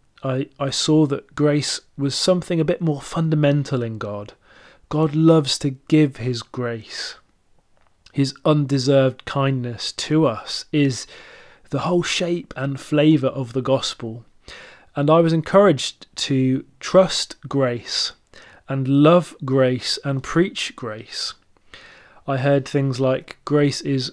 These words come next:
God's riches at Christ's expense." Perhaps you've heard that. "Grace is unmerited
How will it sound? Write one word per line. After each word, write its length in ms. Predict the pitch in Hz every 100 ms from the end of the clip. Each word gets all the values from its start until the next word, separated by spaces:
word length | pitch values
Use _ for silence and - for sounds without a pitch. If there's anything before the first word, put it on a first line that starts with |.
| -
God's 400 | 151 151 143 - -
riches 480 | 143 135 - 139 - -
at 180 | -
Christ's 540 | - - 143 139 - - -
expense." 840 | - - - 156 131 - - -
Perhaps 320 | - - - 120
you've 140 | 113
heard 200 | 123 113
that. 240 | 110 110 _ _ _ _ - - - - -
"Grace 360 | 147 147 139 -
is 280 | 147 135 - _
unmerited 920 | - 160 160 151 156 151 - 135 127